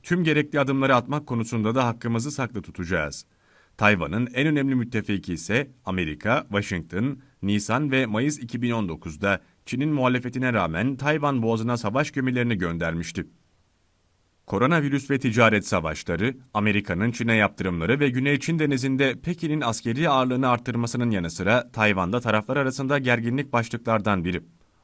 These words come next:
Amerika, Tayvan'la diplomatik ilişki kurmasa da çeşitli anlaşmalar gereği Tayvan'ı koruma altında tutuyor ve bu ülkeye silah satıyor.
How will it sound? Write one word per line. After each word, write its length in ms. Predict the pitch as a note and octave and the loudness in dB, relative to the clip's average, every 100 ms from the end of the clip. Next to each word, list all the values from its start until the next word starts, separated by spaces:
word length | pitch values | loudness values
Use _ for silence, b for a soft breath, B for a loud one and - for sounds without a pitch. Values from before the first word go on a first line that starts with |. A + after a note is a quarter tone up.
| _ | _
Amerika, 480 | G2+ G2 F2 E2 C3+ | -4 0 -2 0 -2
Tayvan'la 520 | C#3 C#3+ C3+ B2+ C3+ | 4 4 6 4 2
diplomatik 520 | B2 G#2+ A#2 A#2+ D3+ C3 | 0 -2 -2 -2 -2 -4
ilişki 320 | B2 A#2 C#3 | -4 -2 -4
kurmasa 520 | C3 A#2+ F2 - D2+ | -2 -2 -2 -2 0
da 200 | A#2+ D3+ | 0 0
çeşitli 400 | - A2+ A#2+ B2+ | -4 -4 -2 0
anlaşmalar 540 | B2 A#2 A#2 A2 G#2+ | 0 0 0 2 2
gereği 360 | G2 F2+ F2+ C#3+ | 2 0 2 0
Tayvan'ı 400 | C#3 C#3+ C3+ D#3 | 2 0 0 -2
koruma 300 | C#3+ C#3 D3 | -2 0 0
altında 340 | C#3+ D3 C#3 | 0 0 -4
tutuyor 440 | B2+ F#2 F#2+ B2 C3+ | -4 -6 -2 0 2
ve 200 | C3 A#2 | 0 0
bu 160 | E3 | 2
ülkeye 260 | C3+ A#2 D#3 | 0 0 -2
silah 320 | D#3 A#2 D#2+ | -2 0 0
satıyor. 460 | - F2 - F2 | -2 -4 -2 -2